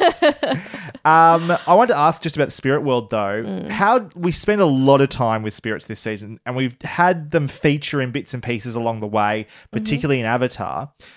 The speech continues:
Speaker 2: With so much time around spirits and in the spirit world and stuff, how do you feel about them? Do you like it? Do you like the look and the feel of it? Does it bother you at all?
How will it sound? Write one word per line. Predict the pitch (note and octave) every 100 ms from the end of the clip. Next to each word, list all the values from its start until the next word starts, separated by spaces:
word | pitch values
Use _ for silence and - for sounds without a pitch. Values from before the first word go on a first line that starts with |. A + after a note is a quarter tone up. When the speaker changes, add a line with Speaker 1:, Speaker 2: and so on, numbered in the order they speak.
| _ _ _
Speaker 2:
With | C3 C#3
so | - - F#3+ F#3+
much | D3 -
time | - C#3 A#2+ A2+
around | A2 A2+ A#2 B2+ C3 C3 B2
spirits | - A#2+ A#2 A2 G#2+
and |
in | A#2
the | A#2+
spirit | - A#2 A2 -
world | B2+ A2+ A2
and |
stuff, | - A2 -
how | F#3+
do | A#3
you | G#3+
feel | - - C3 B2+
about | A#2 G#2 -
them? | G2
Do | -
you | A2+
like | A#2+ D3+ F#3 F#3
it? | F#3 D3
Do |
you | A2+
like | -
the | G2+
look | D#3 F3
and | C#3
the | A#2+
feel | - E3+ E3
of | D#3+
it? | D#3+
Does | C3 A2+
it | -
bother | C#3 D3+
you | D#3 D#3
at |
all? | D3+ D3 D3+